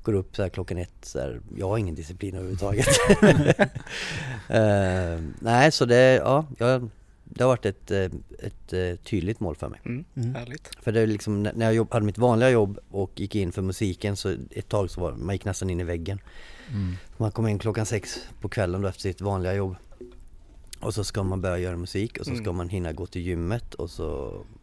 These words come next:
Speaker 1: allt det här, liksom, så att, och ha flickvän på det, ingenting gick ihop, liksom.
Speaker 2: Nej.
Speaker 1: Så det var ju väldigt skönt att bara få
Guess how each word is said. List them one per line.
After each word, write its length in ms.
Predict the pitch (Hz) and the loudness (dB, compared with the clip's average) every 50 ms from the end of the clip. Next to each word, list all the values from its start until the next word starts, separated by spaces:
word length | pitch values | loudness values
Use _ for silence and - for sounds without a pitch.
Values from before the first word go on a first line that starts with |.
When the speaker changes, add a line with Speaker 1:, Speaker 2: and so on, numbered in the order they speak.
| - - | -10 -6
Speaker 1:
allt 240 | 95 90 90 - - | -6 -6 -6 -6 -8
det 60 | 85 | -8
här, 100 | 78 - | -8 -8
liksom, 240 | - - - - - | -10 -12 -16 -16 -12
så 100 | - 67 | -12 -12
att, 240 | - - - - | -12 -12 -16 -18
och 140 | - - - | -12 -12 -8
ha 200 | - 92 82 76 | -4 -4 -4 -4
flickvän 520 | - - 95 - - - - 98 98 104 95 - - | -4 -8 -12 -12 -8 -6 -4 -4 -4 -6 -8 -8 -6
på 60 | 107 | -4
det, 180 | 95 87 - - - - - - 143 135 - - - - - - - | -4 -4 -4 -6 -10 -12 -12 -10 -10 -10 -10 -12 -14 -12 -12 -14 -14
ingenting 540 | - - 113 104 95 90 92 87 - 98 92 | -10 -6 -4 -2 -2 -2 -2 -2 -2 -4 -4
gick 160 | 82 - - | -4 -6 -8
ihop, 220 | - 90 90 90 - - | -8 -6 -6 -8 -8 -10
liksom. 220 | - - - - - - - | -14 -14 -14 -18 -20 -18 -10
Speaker 2:
Nej. 200 | - 120 113 113 131 - - - - - - - - - - - - - - - | -10 -10 -10 -10 -14 -16 -18 -20 -20 -20 -20 -20 -20 -20 -20 -20 -20 -20 -20 -20
Speaker 1:
Så 200 | - - - 76 | -20 -12 -10 -8
det 60 | 78 | -6
var 100 | 76 76 80 | -4 -4 -6
ju 80 | 78 92 98 | -6 -8 -10
väldigt 320 | 71 - 92 82 90 95 | -8 -8 -6 -6 -8 -8
skönt 240 | - - 87 90 - | -10 -10 -10 -10 -12
att 80 | - 95 | -14 -12
bara 160 | 101 - - | -10 -12 -10
få 200 | - - 64 | -8 -10 -10